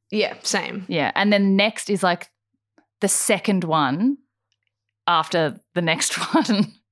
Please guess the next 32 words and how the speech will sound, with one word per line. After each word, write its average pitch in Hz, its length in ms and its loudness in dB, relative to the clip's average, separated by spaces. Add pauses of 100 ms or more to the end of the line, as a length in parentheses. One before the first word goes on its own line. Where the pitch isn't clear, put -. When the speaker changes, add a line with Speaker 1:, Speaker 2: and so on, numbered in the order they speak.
(440)
Speaker 2:
And 226 160 4
then 208 280 2
week 208 280 2
Speaker 1:
Yeah. 208 200 0
Speaker 2:
is 208 160 0
the 190 80 0
one 185 200 2
after 160 260 -2
the - 140 -2
third 160 240 0
one. 85 260 -6 (680)
Whereas 208 240 2
some 226 180 4
people 220 220 2
say, 175 260 2
"Next 196 320 2
Speaker 1:
Yeah. 202 80 4
Speaker 2:
Saturday 170 240 2
is 165 80 0
tomorrow." 165 380 0
I'm 185 100 0
like, 208 140 -2
"No, 320 260 4
it's 403 240 0
not. 339 280 4
Speaker 1:
Yeah, 208 220 4
yeah, 196 260 2
Speaker 2:
<laughs> - 20 2
Next - 220 4
Speaker 1:
yeah. 427 60 4
Speaker 2:
Saturday, 403 220 4
that's 262 240 0